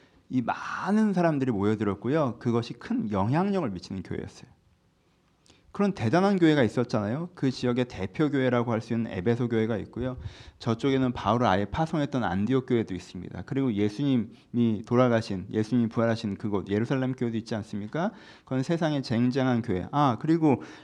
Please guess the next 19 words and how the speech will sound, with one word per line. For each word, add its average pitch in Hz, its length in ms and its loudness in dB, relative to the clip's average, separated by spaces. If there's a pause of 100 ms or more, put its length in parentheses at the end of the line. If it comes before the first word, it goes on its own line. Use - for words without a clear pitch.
아예 135 360 4
그 165 240 0
도시가 127 400 2
로마이기 139 640 4
때문에 107 640 0
그 - 140 4
의미가 143 520 6
있는 123 220 4
로마 113 300 4
교회도 107 320 0
있고요. 90 300 -6
그런데 156 460 0 (300)
서머나 254 480 2
교회는 139 440 0
그런 160 380 -2
대단한 208 560 0
교회들에 107 400 0
비해서 104 320 -4
굉장히 127 560 -4